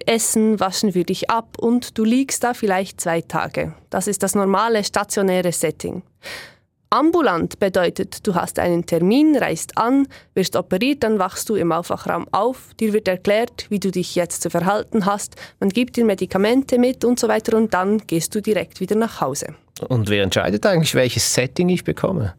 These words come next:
Speaker 1: Das Spital. Und das Spital verdient an ambulanten Operationen deutlich weniger.
Speaker 2: Klar, weil ich eben weniger umsorgt werde auch.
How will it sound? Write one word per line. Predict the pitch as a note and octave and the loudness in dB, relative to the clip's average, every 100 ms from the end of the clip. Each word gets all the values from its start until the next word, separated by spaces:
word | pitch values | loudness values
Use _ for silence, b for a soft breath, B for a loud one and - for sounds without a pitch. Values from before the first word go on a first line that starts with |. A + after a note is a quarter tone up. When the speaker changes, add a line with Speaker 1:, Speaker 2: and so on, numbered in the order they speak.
| b b | b b
Speaker 1:
Das | - G3 | -2 -2
Spital. | - G#3+ F#3 A#3+ E3 - F#3+ | -2 -4 0 0 0 -4 -2
Und | G#3+ G#3+ | 0 0
das | A#3+ - | 0 0
Spital | C4 A#3 C4+ D4 | -2 0 0 0
verdient | B3+ B3 A#3 C4 C#4 - | 0 0 4 4 4 0
an | F#3+ | 0
ambulanten | F3+ G#3+ A#3 G#3+ G#3+ - A3+ | 0 0 0 0 -2 -2 -2
Operationen | G#3+ A3 G#3+ - F#3 F#3+ G3+ | 0 -2 -4 -2 0 2 2
deutlich | E3+ D#3+ G#3 G3 - | 0 -2 -2 -4 -2
weniger. | D#3+ D3+ C#3 - - - | 0 0 -4 -10 -12 -2
Speaker 2:
Klar, | C#3+ G2+ | 0 2
weil | G2 G2 | 2 2
ich | F#2+ - | 0 -2
eben | G2 G2 F#2 F2+ E2+ | -2 -2 -2 -2 0
weniger | G#2+ F#2+ F#2+ F#2+ | 0 0 0 0
umsorgt | D#2+ G2+ - C3 D3 - | 0 0 0 0 -2 -2
werde | E2+ D2+ D2+ | -2 0 -2
auch. | D2+ | -4